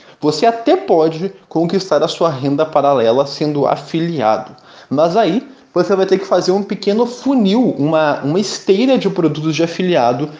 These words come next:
pra conseguir encontrar qual você vai vender mais rápido. Mas, tradicionalmente falando, a renda paralela, ela é gerada por um produto de venda rápida. Um produto de venda rápida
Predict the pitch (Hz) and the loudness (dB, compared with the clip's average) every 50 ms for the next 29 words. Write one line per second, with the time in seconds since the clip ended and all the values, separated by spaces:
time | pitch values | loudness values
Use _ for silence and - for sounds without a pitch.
0 | - - - 156 156 156 160 165 160 - 156 147 139 147 151 151 160 160 160 156 | -20 -8 -2 0 0 0 0 -4 -4 -4 -2 -2 -2 -2 -2 -2 -4 -4 -4 0
1 | 147 127 - - - - 151 131 143 143 147 156 151 - 156 131 131 117 123 135 | 0 0 0 -2 -2 0 2 2 2 0 -2 -4 -2 -2 -2 0 0 0 0 0
2 | 147 160 156 135 123 120 135 139 147 156 131 113 104 95 - - - - - - | 0 -2 -2 0 0 0 2 2 0 0 -2 -2 -2 -2 -2 -4 -14 -16 -16 -20
3 | - - - - - - 143 165 180 185 - - - - - _ _ _ _ - | -20 -20 -20 -20 -10 -4 0 0 0 0 -2 -6 -10 -14 -20 _ _ _ _ 0
4 | 269 302 294 302 262 226 220 196 185 196 190 - - 226 208 180 156 151 170 175 | 0 0 2 0 0 0 0 -2 -4 -6 -6 -4 -2 -2 0 0 0 -2 -2 -4
5 | 185 185 - - - - - - 131 - 151 170 185 196 202 208 202 202 196 165 | -6 -8 -8 -18 -20 -14 -4 -4 -2 -2 -2 -2 -2 0 0 0 0 2 0 2
6 | 165 160 151 135 113 117 120 131 147 147 - - - - - 135 135 135 147 160 | 2 2 2 2 2 2 2 0 0 -2 -4 -16 -16 -4 0 0 2 4 2 2
7 | 165 143 175 175 139 131 131 - - 180 175 196 185 185 185 180 - - 220 220 | 2 2 2 2 4 4 4 4 2 0 0 2 0 0 0 -2 0 0 2 4
8 | 202 196 196 - 185 240 269 - - 247 214 214 208 180 160 175 175 190 185 180 | 4 2 0 -2 -4 -4 -4 -2 -4 -4 -2 0 -2 0 0 0 0 0 0 0
9 | 185 185 156 - 123 98 - - 101 92 - - - - - - - - - - | -2 -2 -2 -4 -4 -4 -4 -4 -8 -8 -8 -10 -16 -16 -20 -20 -20 -20 -20 -18
10 | - - 165 190 185 185 214 208 170 139 - 143 208 262 262 320 285 269 269 240 | -6 -2 0 0 0 2 2 4 4 4 2 2 0 0 2 2 2 2 2 2
11 | 220 208 196 190 196 208 196 180 151 117 - - - 160 170 190 208 - | 2 0 2 2 2 0 0 2 0 0 0 0 -2 -2 -2 -2 -2 -2